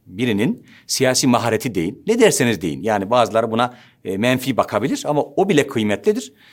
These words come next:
Dedi ki, e, ben dedi rahmetli Turgut Özal'ın çok büyük hizmetler ettiğine inanırım. Genç girdi siyasete. Yirmi sene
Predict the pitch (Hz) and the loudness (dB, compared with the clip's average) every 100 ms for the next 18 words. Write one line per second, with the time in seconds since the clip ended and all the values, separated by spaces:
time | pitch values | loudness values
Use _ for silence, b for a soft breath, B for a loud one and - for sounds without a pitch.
0 | b _ 202 277 - - - - _ _ | b _ -4 -2 0 0 -2 -16 _ _
1 | _ _ _ _ 143 127 127 127 123 120 | _ _ _ _ -12 -10 -12 -12 -12 -14
2 | 113 180 214 135 101 101 - - _ _ | -6 -2 -2 -4 -4 -4 -4 -12 _ _
3 | 135 156 156 - 160 147 143 220 120 127 | -2 0 -2 -6 -8 -6 -4 0 0 -2
4 | - b b b b b _ - 247 - | -8 b b b b b _ -10 -10 -10
5 | _ _ 208 - - 139 139 131 107 - | _ _ -6 -4 -2 -2 -2 -2 -2 -2
6 | 95 92 85 67 - _ _ _ _ 196 | -2 -2 -4 -8 -14 _ _ _ _ 2
7 | 202 - 208 87 - - 87 85 85 143 | 2 2 -4 -4 -4 -4 -4 -4 -4 -4
8 | - b b - 165 226 285 - 123 226 | -6 b b -6 -2 2 2 2 -2 -4